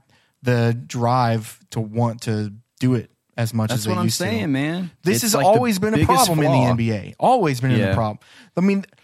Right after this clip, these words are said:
Speaker 1: no team has won four championships in a row,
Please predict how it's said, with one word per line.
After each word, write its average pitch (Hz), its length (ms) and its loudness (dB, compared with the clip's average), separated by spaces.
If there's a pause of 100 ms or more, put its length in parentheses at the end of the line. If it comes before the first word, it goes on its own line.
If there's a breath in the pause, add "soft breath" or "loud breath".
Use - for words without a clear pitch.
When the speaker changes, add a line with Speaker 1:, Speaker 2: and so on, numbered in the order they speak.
(120)
Speaker 1:
no 208 260 4
team 233 360 2
has 170 180 0
won 156 280 2
four 233 520 0
championships 160 800 -2
in 143 140 -4
a 131 80 0
row, 120 540 0